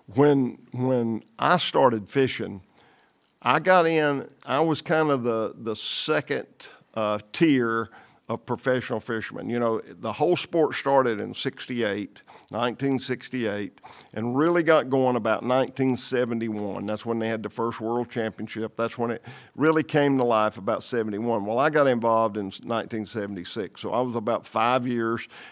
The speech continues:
after the, the foundation was really built. And the industry itself, the, the, the rod manufacturers, the lure manufacturers, the reels and the fishing line, they weren't sure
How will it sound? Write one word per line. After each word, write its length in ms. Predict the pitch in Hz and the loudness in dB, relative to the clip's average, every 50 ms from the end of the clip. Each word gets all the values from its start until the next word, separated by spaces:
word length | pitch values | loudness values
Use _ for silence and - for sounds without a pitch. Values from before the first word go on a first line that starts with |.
| - - | -14 -8
after 500 | - 113 117 117 120 - - 123 117 113 | -4 -2 -2 -2 -2 -4 -6 -6 -6 -4
the, 320 | 107 110 104 101 92 - - | -2 -2 -2 -2 -2 -4 -6
the 120 | 107 110 101 | -8 -10 -10
foundation 720 | - - 123 117 120 123 120 110 113 117 123 120 - 101 | -6 -4 -2 0 0 0 0 0 0 -2 -2 -4 -6 -8
was 160 | 92 95 92 | -10 -10 -10
really 280 | 98 113 123 127 131 127 | -6 -4 -2 -2 -2 -2
built. 400 | 110 113 113 110 107 107 - - - - - - - - _ _ _ | -2 -2 -2 -2 -2 -2 -4 -8 -16 -20 -20 -20 -20 -20 _ _ _
And 540 | 120 123 123 120 120 120 120 123 120 117 - - - _ _ - _ _ _ _ _ - 90 98 101 | 0 0 2 2 2 0 0 -2 -4 -6 -10 -16 -20 _ _ -20 _ _ _ _ _ -20 -20 -20 -18
the 240 | 123 117 139 135 - | -4 0 0 0 2
industry 720 | 120 156 190 208 208 185 165 - - - 156 151 139 131 | 2 4 4 6 6 4 2 0 -2 0 0 2 2 2
itself, 600 | 117 92 - - - 143 139 131 120 107 - - | 0 0 -2 -2 0 2 4 4 2 2 0 -2
the, 200 | - 113 107 98 85 | -2 0 0 0 0
the, 220 | 104 107 107 90 92 92 101 | -2 -6 -6 -8 -10 -10 -6
the 120 | 110 107 | -4 -4
rod 480 | 98 101 110 120 135 151 156 147 139 120 | -4 -2 2 6 8 8 10 8 8 6
manufacturers, 840 | 123 123 117 117 113 110 104 - - 113 110 - - 110 101 90 104 | 4 2 2 2 2 0 -4 -2 -4 -4 -4 -4 -4 -8 -8 -6 -6
the 60 | 110 | -4
lure 360 | 107 123 139 151 151 143 131 | -2 2 4 4 6 6 4
manufacturers, 960 | 123 117 113 110 110 107 104 - - 110 104 98 92 - 101 104 101 101 92 - | 4 2 0 0 0 -2 -4 -4 -4 -4 -4 -6 -8 -10 -10 -10 -10 -10 -12 -14
the 100 | - 104 | -14 -12
reels 640 | 95 107 123 143 143 139 135 123 117 110 104 95 - | -8 -4 0 2 2 4 4 2 2 0 -2 -4 -6
and 160 | 95 95 98 | -8 -8 -8
the 80 | 98 90 | -8 -10
fishing 420 | - - 151 151 135 - 139 127 | -6 -4 -2 -2 -2 -2 -4 -4
line, 400 | 120 117 120 120 117 117 113 107 - - - - - - _ - | -2 -2 -2 -2 -2 -4 -6 -8 -12 -20 -20 -20 -20 -20 _ -8
they 220 | - 120 151 190 208 | 0 4 6 6 6
weren't 380 | 196 190 190 185 175 147 - | 8 6 6 6 6 2 0
sure 640 | - - - 147 156 151 135 110 92 98 - - - | -4 -4 0 2 4 4 4 2 0 -4 -8 -12 -16